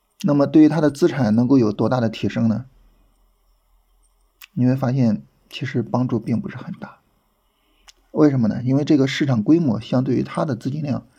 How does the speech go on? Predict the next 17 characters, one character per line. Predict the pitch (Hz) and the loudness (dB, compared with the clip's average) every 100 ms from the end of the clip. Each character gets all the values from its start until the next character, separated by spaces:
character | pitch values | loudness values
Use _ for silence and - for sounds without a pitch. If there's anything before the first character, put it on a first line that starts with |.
| _ _ _ _ _ | _ _ _ _ _
太 | - - | -14 -12
小 | - - - | -12 -14 -16
了， | - - - _ _ _ _ _ _ _ - | -18 -20 -20 _ _ _ _ _ _ _ -18
太 | - 196 | -2 -2
小 | - - | -2 -14
了。 | 151 - - _ _ _ _ _ _ _ _ _ _ _ _ _ | -14 -18 -20 _ _ _ _ _ _ _ _ _ _ _ _ _
所 | - 240 | -2 2
以 | |
我 | 247 | 4
们 | 120 127 | 2 0
不 | 170 | 2
能 | 135 | 2
够 | 139 135 | 2 2
因 | 127 147 | 0 0
为 | 127 117 - _ _ _ _ _ _ | 0 0 -2 _ _ _ _ _ _
就 | 135 | -8
是， | 131 117 - | -4 -4 -6